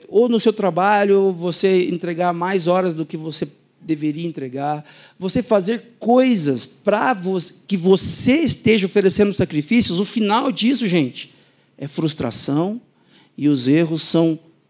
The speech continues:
jogados no seu rosto de novo. Tá vendo como que você não acerta? Tá vendo como você erra? Tá vendo, tá vendo como você é insuficiente? Agora,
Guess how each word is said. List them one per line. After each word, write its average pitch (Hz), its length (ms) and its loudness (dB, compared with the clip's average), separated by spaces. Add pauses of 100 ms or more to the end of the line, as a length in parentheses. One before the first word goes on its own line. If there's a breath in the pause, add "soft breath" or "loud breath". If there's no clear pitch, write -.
(540)
jogados 143 420 -8
no 175 100 -10
seu 180 140 0
rosto 151 280 -2
de 160 100 2
novo. 117 520 -6 (1000)
Tá 117 100 -10
vendo 170 200 2
como 151 160 -8
que - 100 -14
você 131 220 -4
não 123 100 -2
acerta? 160 540 -4 (260 soft breath)
Tá 123 120 -4
vendo 165 180 2
como 156 160 -4
você 135 300 -4
erra? 151 420 0 (260 loud breath)
Tá 131 120 -2
vendo, 165 280 2
tá - 140 -4
vendo 170 220 2
como 156 160 -2
você 147 200 0
é 147 40 6
insuficiente? 156 1080 0 (1800 loud breath)
Agora, 143 480 -2